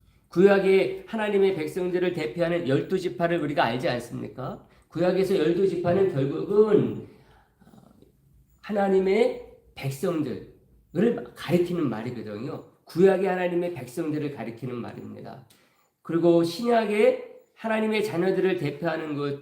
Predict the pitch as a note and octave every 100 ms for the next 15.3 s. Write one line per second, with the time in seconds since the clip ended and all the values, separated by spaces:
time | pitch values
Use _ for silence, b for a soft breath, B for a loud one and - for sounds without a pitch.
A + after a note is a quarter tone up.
0 | - _ _ B2 C3+ B2+ - - A#2+ D3
1 | F3+ G#3+ G3+ F#3+ F#3 F3 D3+ D3 D3+ D3
2 | A#2+ - C#3 B2+ B2 - G#2+ G#2 G2+ B2
3 | - G#2 - _ _ _ - C3 C3+ B2+
4 | D3 E3 F#3 F#3+ F#3+ G3 F#3 F3+ - F#3
5 | G3 F3+ F3+ F#3 A3 A3+ A#2+ - B B
6 | B - G3+ G3+ G3+ G3+ F#3 C3 G#3 C4
7 | C#4 C4+ C4+ C4 F3 D3 C#3+ F#3 F3+ F3
8 | F3 F3 F3 F3 B2+ C#3 C#3 D3+ D3+ C3
9 | A2 C3 D3+ D3 - A#2+ A#2+ C#3+ C3+ C3
10 | C3+ G#2 G2+ C3 G#3+ - - - - B3
11 | A#3 G#3+ G3+ G3+ C#3+ C#3 G#3 A#3 - -
12 | - _ _ - B2 C3+ C3+ C3+ - C3+
13 | D#3+ C#3 G2+ - _ _ _ - - D#3
14 | E3 C#3 C3 B2 G#2 G2 G#2 G2+ G2 -
15 | - -